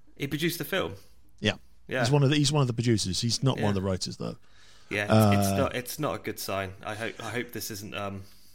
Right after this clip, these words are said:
Speaker 2: Uh, it's written by Shane Mack, who has also done, I'm just looking at my notes. Um, well, no, this is his first, this looks like his first main writing credit. I mean, he's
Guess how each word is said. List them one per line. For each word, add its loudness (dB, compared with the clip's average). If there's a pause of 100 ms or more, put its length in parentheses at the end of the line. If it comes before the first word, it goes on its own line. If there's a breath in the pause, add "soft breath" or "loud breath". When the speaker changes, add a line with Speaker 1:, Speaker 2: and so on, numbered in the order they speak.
(200)
Speaker 2:
Uh, 6
it's 2
written 6
by 6
Shane 8
Mack, 8 (120)
who 10
has 8 (360)
also 4 (180)
done, 8
I'm 8
just 4
looking 6
at 2
my 0
notes. 4 (640 soft breath)
Um, 10 (480)
well, 10
no, 12
this 10
is 10
his 6
first, 10
this 4
looks 2
like 4
his 4
first 8
main 8
writing 6
credit. 6
I 6
mean, 8
he's 10